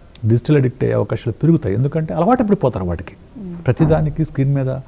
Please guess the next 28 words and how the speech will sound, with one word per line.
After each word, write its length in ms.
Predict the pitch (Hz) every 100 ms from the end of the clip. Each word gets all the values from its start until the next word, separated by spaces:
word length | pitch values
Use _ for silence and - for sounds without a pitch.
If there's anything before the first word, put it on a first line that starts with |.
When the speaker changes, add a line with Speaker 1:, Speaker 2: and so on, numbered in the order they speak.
| - - -
Speaker 1:
ఆధారపడడం, 540 | 113 113 120 113 110 135
ప్రతిదానికి 560 | 123 127 123 123 113
net 200 | 110 113 -
మీద 100 | 123
ఆధారపడడం, 500 | 107 107 104 98 113
ప్రతిదానికి 720 | 127 110 117 117 117 - 113 - - - - -
ఇంకా 180 | 113 117
ఏది 160 | 131
కావాలన్నా 420 | 143 139 143 147 180
కానీ 120 | 160 -
ఇంకా 240 | 120 113 -
ఆ 220 | 110 110 104
mobile 360 | 107 123 123
కానీ 240 | 120 120 185
లేకుంటే 300 | 160 120 110
tab 240 | 110 117
కానీ 160 | 110 127
ఇంకోటి 180 | 117 113
కానీ 140 | 110 113
చూడటం 240 | 101 120
అలవాటు 280 | 143 123 139
పడిపోతారు. 540 | 120 98 165 - - - - - - - - - - - - - - - - - - - - 160
ఈ 100 | 214
నేపథ్యంలో 500 | 226 220 202 190 202
ఏం 280 | 147 170 170
చేయాలనేది 440 | 156 143 131 120 180
పెద్ద 280 | 143 104 107
సమస్య. 440 | - 92 - -